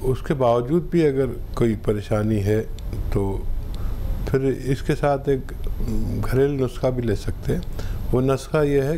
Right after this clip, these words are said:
कि आधा ग्राम या उससे भी कम मोरिंगा का गोंद रोज़ाना आप इन्हें इस्तेमाल कराइए, पानी में, दूध में या नारियल पानी के साथ ही, तो बच्ची का ठीक होना मुमकिन है।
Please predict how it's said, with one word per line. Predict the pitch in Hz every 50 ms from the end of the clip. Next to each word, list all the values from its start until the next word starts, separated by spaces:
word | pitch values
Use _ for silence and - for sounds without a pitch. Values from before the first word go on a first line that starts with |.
| 160 -
कि | - 143 143 139 135 - - - - - - - - - - - - - - - - - -
आधा | 98 113 120 123 135 139
ग्राम | 131 127 131 123 123 120 123 127 127 127 135 - -
या | 120 127 113
उससे | 120 117 - - - 131
भी | 123 120 117
कम | - - - 110 113 117 120 - - - - - - - - - - - - - - - -
मोरिंगा | 113 120 120 123 135 135 127 123 117
का | 110 - 113
गोंद | 107 104 110 92 92 90 90 87 - - - - - - - - - - - - - - - - - - - - - - - -
रोज़ाना | 120 117 123 123 117 110 101 98 101 113 151 - - - - - - - - - - - - - - - - - 101
आप | 104 104 - - -
इन्हें | - 117 113 110 104 95 92 - 80 98
इस्तेमाल | 92 - - 113 107 107 107 104
कराइए, | 104 - 110 104 104 110 113 117 113 - -
पानी | 110 110 113 123 127
में, | 131 131 135 131 127 117
दूध | 110 117 120 117 117 117
में | 135 151 180 175
या | 147 131 120 123
नारियल | 123 127 131 127 120 117 117 110
पानी | 98 - 101 90 85 87
के | - - 104
साथ | - - 98 95 95 - -
ही, | 131 139 - - - - - - - - - - -
तो | 131 131 123
बच्ची | 123 131 - - - 151
का | - - 139
ठीक | - - - 120 117
होना | - 117 107 113 135
मुमकिन | 147 131 101 92 90 - - - 67
है। | - - - - -